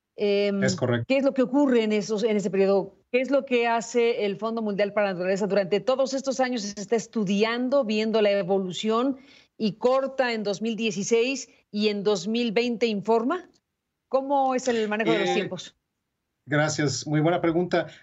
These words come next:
Speaker 2: No, el primer, eh, reporte Planeta Vivo sale hace veinte años, en mil novecientos noventa y ocho. Pero mil novecientos setenta es la,
Speaker 1: Ujú.
Speaker 2: el año en el que a través del análisis de la información se considera que es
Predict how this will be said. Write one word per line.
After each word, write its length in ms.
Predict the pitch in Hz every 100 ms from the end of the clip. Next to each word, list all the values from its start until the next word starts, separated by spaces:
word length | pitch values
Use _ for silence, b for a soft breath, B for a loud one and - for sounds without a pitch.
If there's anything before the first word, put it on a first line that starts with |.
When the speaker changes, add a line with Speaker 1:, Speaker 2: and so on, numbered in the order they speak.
| -
Speaker 2:
No, 260 | 180 190
el 180 | 151 143
primer, 600 | 151 156 175 202 208 196 151
eh, 400 | 139 127 127 120
reporte 420 | 123 117 147 143
Planeta 380 | 160 123 131 131
Vivo 340 | 120 117 220 -
sale 400 | - 127 127 131
hace 260 | 123 - 117
veinte 220 | 120 156
años, 240 | 151 117
en 100 | 117
mil 120 | 127
novecientos 360 | 135 117 131 120
noventa 480 | 113 104 104 101 104
y 100 | 113
ocho. 560 | - 139 139 - 113 117 B B B B _ _ -
Pero 200 | 180 180
mil 160 | 208
novecientos 440 | 269 240 - 214 233
setenta 540 | 175 - 190 190 202
es 160 | 190 185
la, 280 | 202 269 185
Speaker 1:
Ujú. 60 | -
Speaker 2:
el 140 | 147
año 400 | 180 180 220 226 _
en 200 | 143 135
el 280 | 139 139 120
que 140 | 151
a 100 | 143
través 360 | 143 143 160 180
del 140 | 202
análisis 440 | 151 139 156 151 147
de 80 | 127
la 80 |
información 600 | 117 117 117 117 - 147 147
se 160 | 151
considera 520 | - 120 120 127 151
que 120 | 151 147
es 200 | 147